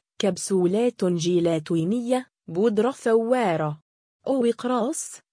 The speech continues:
يحتوي كل قرص على أربعة ملغرام من المادة الفعالة. أو شراب، سعة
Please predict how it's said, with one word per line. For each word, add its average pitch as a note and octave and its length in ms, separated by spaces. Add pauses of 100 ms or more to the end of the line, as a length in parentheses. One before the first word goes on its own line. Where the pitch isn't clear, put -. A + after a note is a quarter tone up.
يحتوي G#3 680
كل G#3+ 340
قرص C#4 380
على E3+ 520
أربعة F#3+ 520
ملغرام E3+ 580
من F3 200
المادة G3 640
الفعالة. G#3 880 (460)
أو A#3+ 200
شراب، A3 680 (280)
سعة A3 580